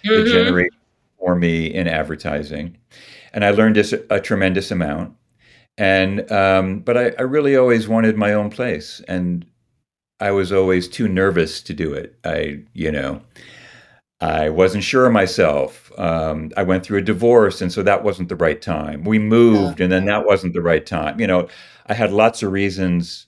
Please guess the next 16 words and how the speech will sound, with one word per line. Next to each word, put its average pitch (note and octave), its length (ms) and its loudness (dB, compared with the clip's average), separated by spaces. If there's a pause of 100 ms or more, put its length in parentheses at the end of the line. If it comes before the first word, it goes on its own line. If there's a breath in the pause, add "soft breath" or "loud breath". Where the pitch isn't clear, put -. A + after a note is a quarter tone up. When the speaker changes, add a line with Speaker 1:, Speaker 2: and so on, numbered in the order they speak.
Speaker 1:
not F2+ 360 -2
to - 60 -18
do D#2 200 -8
it. - 160 -14 (100)
And F2 160 -4
then G2 100 -6
I F#2 60 0
got F2+ 260 0
to F#2 120 -4
be F2+ 80 0
Speaker 2:
Mm-hmm. F3 140 2
Speaker 1:
about D2 240 -4 (360)
fifty, G#2+ 240 -10 (520 soft breath)
and F2 180 -4
I E2 100 -2
thought, D#2+ 520 -2